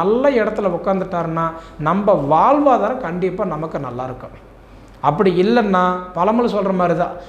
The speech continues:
தேனெல்லாம் பூசி தெருவெல்லாம் உருண்டுறனாலும் ஒற்றை மண்ணு தான் ஓட்டும். அப்ப என்னதான் நம்ம வந்து ஆடி பாடி ஓடி உழைச்சாலும் நாலு காசு நம்ம கையில் நிக்காது. அப்ப மூணு மாசம், ஆறு மாசம் பட்டம் பார்த்து பயிர் பண்றவங்களுக்கே நம்ம வந்து பார்த்தோன்னா,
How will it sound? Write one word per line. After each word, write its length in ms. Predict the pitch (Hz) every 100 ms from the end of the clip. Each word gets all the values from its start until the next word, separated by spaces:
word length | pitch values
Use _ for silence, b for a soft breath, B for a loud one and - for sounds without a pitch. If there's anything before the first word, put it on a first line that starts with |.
| B -
தேனெல்லாம் 600 | 180 220 233 233 262 269
பூசி 260 | 247 220
தெருவெல்லாம் 640 | 269 - 214 233 240 254 233
உருண்டுறனாலும் 520 | 226 220 220 262 311 262
ஒற்றை 220 | 254 302
மண்ணு 200 | 285 285
தான் 160 | 262 185
ஓட்டும். 280 | - 143 - - - - -
அப்ப 160 | 196 233
என்னதான் 440 | 233 262 269 285
நம்ம 140 | 262 240
வந்து 200 | 240 233
ஆடி 260 | 220 240
பாடி 260 | 240 233 233
ஓடி 280 | 220 220 220
உழைச்சாலும் 720 | 202 208 214 196 180 180 175 180 B B
நாலு 240 | 226 240 220
காசு 220 | 233 240
நம்ம 200 | 226 190
கையில் 340 | 175 170 180 143
நிக்காது. 320 | 120 135 127 - - B B B -
அப்ப 200 | 139 160
மூணு 360 | 147 214 254
மாசம், 420 | 247 247 240 269 214 226
ஆறு 160 | 247 233
மாசம் 360 | 240 233 240
பட்டம் 300 | 202 190 233
பார்த்து 260 | 233 214 208
பயிர் 340 | 196 214 220
பண்றவங்களுக்கே 720 | 220 208 214 214 208 208 233
நம்ம 240 | 254 233 214
வந்து 200 | 214 214
பார்த்தோன்னா, 440 | 214 202 208 240